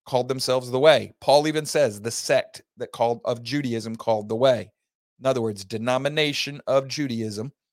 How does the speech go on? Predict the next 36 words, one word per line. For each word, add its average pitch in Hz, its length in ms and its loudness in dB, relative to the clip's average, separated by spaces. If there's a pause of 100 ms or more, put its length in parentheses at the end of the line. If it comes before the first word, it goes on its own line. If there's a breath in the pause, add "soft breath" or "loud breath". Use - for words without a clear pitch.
(600)
the 123 60 -12
greater 127 360 2
faith 131 360 -2
of, 127 200 -10
of 120 280 -4
the 135 80 -2
Old 135 180 -2
Testament 127 460 -2 (120)
called 107 280 2
the 117 60 0
Way. 127 360 4 (560)
And 113 100 -4
if 113 140 -4
you 117 120 -4
look 120 260 -4
in 120 140 -8
the 131 120 -4
Old 156 400 -6
Testament, 107 480 -10
the 135 80 -8
Tanakh, 151 400 -6 (480)
you 113 140 -2
will 110 100 -2
find 107 320 -6
it - 160 -10
called 98 440 -6 (360)
the 107 180 -4
Way. 107 400 0 (300)
This 110 220 -8
is 104 140 -6
the 110 100 0
way. 107 380 0 (160)
This 110 200 -10
is 107 80 -10
the 117 100 -2
path. 101 340 -4